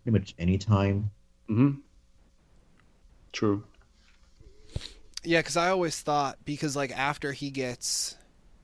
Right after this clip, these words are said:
Speaker 3: healed in the temple, he goes back. So I always thought that he was kinda like a double agent. And so, like, sometimes,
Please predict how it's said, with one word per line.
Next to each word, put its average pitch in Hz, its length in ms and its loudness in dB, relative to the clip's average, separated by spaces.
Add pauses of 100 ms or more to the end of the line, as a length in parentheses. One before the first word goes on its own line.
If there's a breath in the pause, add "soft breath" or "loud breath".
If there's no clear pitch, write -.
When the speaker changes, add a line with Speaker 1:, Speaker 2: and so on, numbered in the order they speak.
Speaker 3:
healed 120 720 -2 (1600)
in 127 220 0
the 117 60 -4
temple, 113 840 -4
he 127 460 -6 (520)
goes 123 300 0
back. 135 640 -2 (540)
So 131 160 -2
I 135 100 2
always 139 300 0
thought 127 220 -2
that 120 100 -6
he 123 100 -4
was 117 160 -6
kinda 117 260 -4
like 113 320 -4
a 120 80 -6
double 120 440 0
agent. 110 600 -4
And 113 140 -8
so, 117 180 -2
like, 110 300 -4
sometimes, 123 920 -2